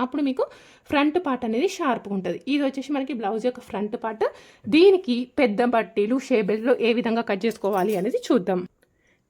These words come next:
ఇప్పుడు ఇది వచ్చేసి మనకి బ్లౌజ్ యొక్క ఫ్రంట్ పార్ట్ అయితే కట్ చేసేసుకున్నాం కదా, దీనికి కింద కుట్టే వాటిని మనం షేప్ బెల్ట్ అంటాం. షేప్ బెల్ట్ ఎక్కడ కట్ చేసుకోవాలి అంటే ఎక్కడైనా కట్ చేసేసుకోవచ్చు, పర్టికులర్ ప్లేస్ అనేది ఏం లేదు. ఇక్కడ హెచ్ అని రాస్తున్నా అంటే హుక్స్ కాజా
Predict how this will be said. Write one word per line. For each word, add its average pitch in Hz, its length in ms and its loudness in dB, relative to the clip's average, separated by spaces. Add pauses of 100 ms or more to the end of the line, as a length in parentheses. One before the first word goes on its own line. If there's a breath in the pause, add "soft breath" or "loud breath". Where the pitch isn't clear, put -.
(140)
ఇప్పుడు 294 200 -2 (120)
ఇది 277 120 -2
వచ్చేసి 254 300 -4
మనకి 254 280 -2
బ్లౌజ్ 220 300 0
యొక్క 226 220 -6
ఫ్రంట్ 240 320 -2
పార్ట్ 254 180 -4
అయితే 247 140 -6
కట్ 190 160 -4
చేసేసుకున్నాం 196 460 -6
కదా, 208 180 -4
దీనికి 349 320 0
కింద 247 240 2
కుట్టే 214 260 -2
వాటిని 214 220 -2
మనం 302 200 -2
షేప్ 220 200 -2
బెల్ట్ 214 220 -4
అంటాం. 247 260 -6
షేప్ 262 200 0
బెల్ట్ 294 200 -4
ఎక్కడ 247 220 -6
కట్ 214 120 -6
చేసుకోవాలి 202 520 -4
అంటే 214 240 -6
ఎక్కడైనా 240 440 -2
కట్ 226 140 -4
చేసేసుకోవచ్చు, 208 460 -6 (100)
పర్టికులర్ 262 420 -2
ప్లేస్ 202 260 -6
అనేది 254 260 -4
ఏం 233 120 -4
లేదు. 196 200 -4 (600 loud breath)
ఇక్కడ 285 180 -6 (1400)
హెచ్ 302 280 -10
అని 294 120 -4
రాస్తున్నా 220 420 -6
అంటే 294 140 -2 (120)
హుక్స్ 294 300 -4
కాజా 240 240 0